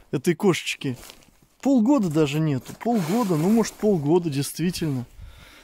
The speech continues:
А уже началась течка. Так что Рыжий не зря.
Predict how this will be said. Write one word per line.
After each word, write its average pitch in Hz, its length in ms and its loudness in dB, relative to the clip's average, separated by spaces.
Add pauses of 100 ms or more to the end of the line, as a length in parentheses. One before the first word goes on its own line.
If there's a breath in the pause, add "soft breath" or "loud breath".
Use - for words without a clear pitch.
(160 loud breath)
А 131 100 -4
уже 131 220 -2
началась 170 540 -2
течка. 131 560 -6 (600 loud breath)
Так 156 180 -2
что 185 220 2
Рыжий 202 300 4
не 220 160 6
зря. 170 440 4